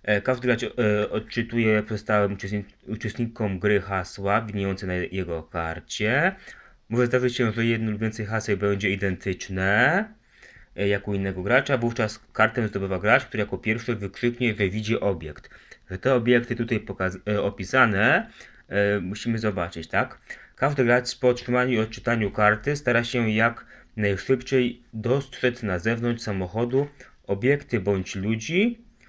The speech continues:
odpowiadające hasłom na, e, swojej karcie.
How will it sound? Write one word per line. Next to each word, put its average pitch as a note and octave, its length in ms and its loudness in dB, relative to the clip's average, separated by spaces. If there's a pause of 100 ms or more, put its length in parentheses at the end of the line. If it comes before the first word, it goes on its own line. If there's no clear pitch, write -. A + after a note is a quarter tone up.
(280)
odpowiadające B2 680 2
hasłom B2+ 480 0
na, B2+ 300 0 (500)
e, A#2 100 -4
swojej G#2 520 -2
karcie. F2 540 -6